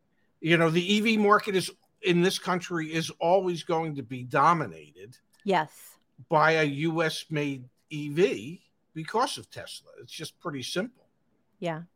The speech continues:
Speaker 2: absolutely.
Speaker 1: Yeah.
Speaker 2: Um, and I, I see a lot of people asking, speaking of E V, asking
Speaker 1: Yes.
Speaker 2: for Y A A Electric. They will be back. Um, but I just want everybody to know that currently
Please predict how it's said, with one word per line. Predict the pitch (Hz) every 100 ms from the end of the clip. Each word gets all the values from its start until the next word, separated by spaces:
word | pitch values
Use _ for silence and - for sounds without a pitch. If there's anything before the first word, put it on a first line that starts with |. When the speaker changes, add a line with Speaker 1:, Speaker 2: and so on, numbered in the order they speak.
| -
Speaker 2:
absolutely. | 220 254 - 185 190 - 165 - - 135 -
Speaker 1:
Yeah. | 170
Speaker 2:
Um, | 220 240 233 - -
and | 285
I, | 302 392 - _
I | 311 339
see | - 392
a |
lot | 370 294 311
of | 330
people | 277 277 294 285 277
asking, | 190 196 - - 349 440 466 440
speaking | - 277 269 269
of | 254
E | 226 240
V, | 226 226 247
asking | - 220 226 156 240
Speaker 1:
Yes. | 123 139 - _
Speaker 2:
for | 233 220 214
Y | 202 214 220
A | 196 220 220 214
A |
Electric. | 202 214 214 294 - _ _ _ _ _ -
They | 208 269
will | 233 240 247
be | 247
back. | 233 220 269 427 - - _ _ _ _ _ _ _
Um, | 220 214 208 202 202 208 -
but | 190 185 233 -
I | 233
just | 220 254
want | 262 247
everybody | 240 226 226 226
to | 220
know | 208 214 254
that | 240 -
currently | - 220 220 - - 320 349